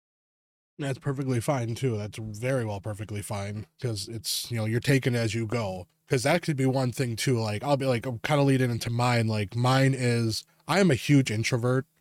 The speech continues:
Like, my, like, I guess you could say, like, if I had to call it as, like, my perfect day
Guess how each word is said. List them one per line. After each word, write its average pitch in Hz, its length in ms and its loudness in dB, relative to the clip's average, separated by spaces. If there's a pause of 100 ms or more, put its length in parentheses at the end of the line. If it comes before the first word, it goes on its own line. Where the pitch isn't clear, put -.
(460)
Like, 110 400 4
my, 127 580 4 (440)
like, 127 240 4
I 139 100 2
guess 143 260 2
you 147 60 2
could 131 120 2
say, 139 200 4
like, 120 220 2
if 110 100 -2
I 131 60 4
had 131 100 2
to 127 180 2 (300)
call 135 280 4
it 131 60 6
as, 123 100 2
like, 123 120 2
my 127 140 2
perfect 131 500 0
day 131 380 0